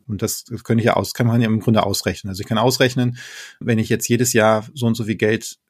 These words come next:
in einen Sparplan mit Anleihen stecke,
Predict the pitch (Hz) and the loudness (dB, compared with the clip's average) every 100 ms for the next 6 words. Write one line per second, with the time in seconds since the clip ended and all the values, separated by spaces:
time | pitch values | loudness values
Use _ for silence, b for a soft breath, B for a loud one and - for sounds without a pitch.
0 | _ - 110 104 104 104 101 95 - 139 | _ -4 -4 -2 -2 -2 -4 -6 -14 -20
1 | - 113 117 123 110 107 107 92 - 143 | -2 0 0 2 0 2 -2 -6 -6 -2
2 | 156 127 127 - 123 123 123 | 2 4 4 0 0 2 0